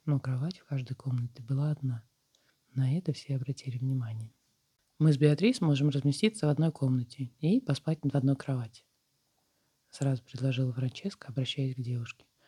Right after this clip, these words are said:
"Если ты, конечно, не против". "Совсем нет", согласилась Беатрис.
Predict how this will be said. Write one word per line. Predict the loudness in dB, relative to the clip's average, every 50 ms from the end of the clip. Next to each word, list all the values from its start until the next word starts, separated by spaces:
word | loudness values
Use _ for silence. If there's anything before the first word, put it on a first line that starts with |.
| _ _ _
"Если | 4 4 4 4 4 0 0
ты, | 2 0 0
конечно, | 2 4 4 4 4 4 4 4
не | 6 6 6 4 4
против". | 4 2 0 0 -2 -8 -20 -20 _ _ _ _ _ _ _ _ _ _ _ _ _ _ _
"Совсем | -6 -6 -6 -2 2 6 8 8
нет", | 8 8 6 2 -4 _ _ _ _ _ _ _ _ _ _ _ _ _ _ _ _ _ _ _ _
согласилась | -8 -2 0 0 0 0 0 -2 -2 -2 -2
Беатрис. | -2 -2 -2 -2 -2 -4 -6 -6 -6 -8 -12